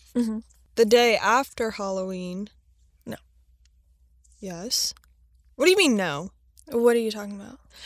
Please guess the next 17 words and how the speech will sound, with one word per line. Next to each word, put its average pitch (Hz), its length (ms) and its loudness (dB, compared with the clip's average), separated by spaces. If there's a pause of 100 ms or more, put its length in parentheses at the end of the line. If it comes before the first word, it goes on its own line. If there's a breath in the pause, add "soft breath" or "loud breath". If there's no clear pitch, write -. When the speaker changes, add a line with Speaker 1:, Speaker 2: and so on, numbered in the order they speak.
(200 loud breath)
Speaker 2:
The 285 120 4
day 277 300 6
after 277 400 4
Halloween 254 580 2
last 208 400 -2
year 196 400 0
Speaker 1:
Mm-hmm. 208 280 -4 (200)
Speaker 2:
was 233 140 4
the 233 60 2
first - 240 -2
time 220 140 -4
we 208 100 -2
came 208 180 -4
to 214 100 0
L 190 180 0
A. 180 280 -4
Speaker 1:
No. 208 320 -10